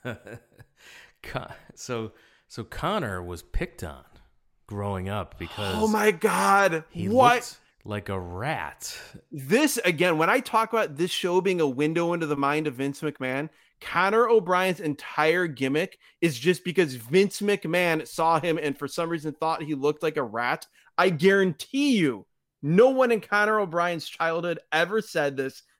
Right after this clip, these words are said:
Speaker 2: This is something that Vince McMahon gave him. This man, the rat, Connor O'Brien, has no charisma, negative charisma, at least
Speaker 1: No.
Speaker 2: here. He,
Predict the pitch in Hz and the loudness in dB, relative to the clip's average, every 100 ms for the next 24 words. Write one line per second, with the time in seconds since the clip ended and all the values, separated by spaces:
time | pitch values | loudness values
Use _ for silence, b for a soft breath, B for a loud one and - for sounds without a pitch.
0 | - 156 185 165 220 208 208 160 127 165 | -2 -2 -2 0 0 2 0 -2 -2 -2
1 | 160 202 180 185 190 147 151 160 143 131 | -2 -4 -2 -2 -2 -2 0 0 -2 -6
2 | 110 113 _ _ _ _ _ 107 117 156 | -6 -10 _ _ _ _ _ -8 2 2
3 | - 180 156 117 - - _ - 117 143 | 2 0 0 0 -6 -12 _ -14 2 6
4 | 147 143 135 101 - - _ - 131 143 | 6 6 4 2 -6 -20 _ -4 -2 0
5 | 180 185 143 131 120 104 - _ _ _ | 0 -2 -2 -2 -4 -8 -14 _ _ _
6 | - - 139 120 107 - - - - - | -12 -4 -2 -2 -6 -16 -20 -20 -20 -20
7 | _ 113 117 160 208 - 147 135 117 113 | _ -8 4 6 6 4 0 0 -2 -8
8 | 95 - _ _ 120 139 175 196 170 151 | -12 -14 _ _ -6 2 2 4 4 2
9 | - 135 120 117 113 - 120 110 - 120 | -2 -4 -2 -6 -8 -8 -10 -12 -10 -10
10 | 110 - 175 208 254 - | -10 -12 -8 -6 -6 -8